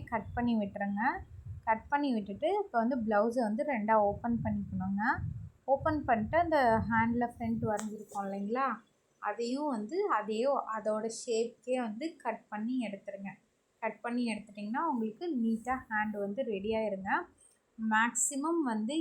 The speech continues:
எல்லா கரெக்ஷன்ஸ் எல்லாத்தையுமே கட்டிங்லேயே சரி பண்ணிக்கிட்டீங்க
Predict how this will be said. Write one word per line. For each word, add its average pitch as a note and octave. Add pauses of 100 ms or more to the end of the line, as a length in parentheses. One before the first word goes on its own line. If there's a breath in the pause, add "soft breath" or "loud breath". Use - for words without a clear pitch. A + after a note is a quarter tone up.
எல்லா A#3+ (800)
கரெக்ஷன்ஸ் A#3
எல்லாத்தையுமே A#3 (100)
கட்டிங்லேயே A#3+
சரி A#3
பண்ணிக்கிட்டீங்க A3+